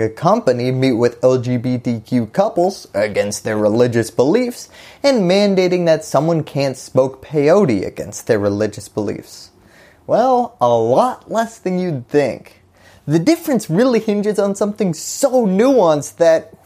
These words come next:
whoo boy, is some lawyer out there about to get a six-figure bonus.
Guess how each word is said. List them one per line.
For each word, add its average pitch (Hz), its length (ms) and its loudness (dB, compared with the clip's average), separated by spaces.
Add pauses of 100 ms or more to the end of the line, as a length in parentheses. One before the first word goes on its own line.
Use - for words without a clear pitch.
(140)
whoo 269 600 2
boy, 277 320 0
is 131 180 -8
some 185 360 -2
lawyer 151 440 2
out 156 220 0
there 160 160 -2
about 135 260 0
to 135 80 -4
get 131 160 0
a 117 60 0
six-figure 156 840 -2
bonus. 117 720 -2